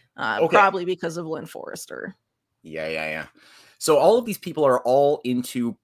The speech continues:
Speaker 2: pushing forth a transhumanist agenda. They're all
Speaker 1: Mm-hmm.
Speaker 2: ideologically into this neo-eugenics stuff. You, you mentioned, I just wanna unpack this a little bit more as we, as we sort of roll out or, uh, round out the conversation today.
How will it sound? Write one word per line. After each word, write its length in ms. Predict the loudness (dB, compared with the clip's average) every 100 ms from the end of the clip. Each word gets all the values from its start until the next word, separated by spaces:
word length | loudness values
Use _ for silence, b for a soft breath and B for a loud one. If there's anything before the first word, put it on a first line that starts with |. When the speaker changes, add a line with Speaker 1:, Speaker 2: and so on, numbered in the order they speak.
| -10
Speaker 2:
pushing 520 | -4 -4 -4 -4 -4
forth 500 | -6 -4 -2 -2 -6
a 160 | -10 -8
transhumanist 840 | -8 -6 -6 -6 -6 -6 -4 -4
agenda. 340 | -6 -6 -4 -2
They're 160 | 0
all 140 | 0 0
Speaker 1:
Mm-hmm. 240 | -4 -2
Speaker 2:
ideologically 580 | 0 4 4 2 -4 -6
into 140 | -10 -10
this 160 | -10 -6
neo-eugenics 1040 | -2 0 -2 -6 -8 -6 -6 -8 -10 -12
stuff. 340 | -10 -4 -4 -4
You, 160 | -10 -8
you 240 | -8 -8 -10 -8
mentioned, 360 | -6 -4 -4
I 80 | -4
just 100 | -2
wanna 140 | -2 -2
unpack 280 | 2 0
this 140 | 0 -6
a 40 |
little 200 | -6 -4
bit 140 | -2 -4
more 300 | -2 0 0
as 160 | -2
we, 140 | -8 -8
as 140 | -6
we 120 | -8
sort 180 | -8 -8
of 80 | -6
roll 240 | -2 0
out 220 | 2 0 -2
or, 320 | -4 -4 -6 -10
uh, 500 | -6 -2 -2 -2 -6 -10 _
round 280 | -2 0 0
out 120 | -4
the 60 | -6
conversation 640 | -8 -8 -6 -6 -8 -10
today. 260 | -6 -6